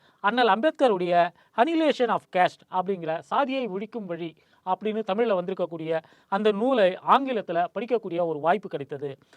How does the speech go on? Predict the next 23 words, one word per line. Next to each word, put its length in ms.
அதற்கு 320
பிறகு 500
தொடர்ச்சியா 600
ஆங்கிலத்துல 600
நிறைய 300
நூல்களை 400
படிச்சிருக்காரு. 500
படிக்கும்போது 520
அவருக்கு 200
ஆச்சரியமா 520
தோன்றக்கூடிய 460
ஒரு 140
விஷயம் 280
என்னன்னா, 360
அவர் 360
சின்ன 280
வயசுல 160
இருந்தே 220
நிறைய 280
புத்தகங்களை 480
ஹிந்தியில 460
வாசிச்சிருக்கிறாரு. 680
ஆனா, 480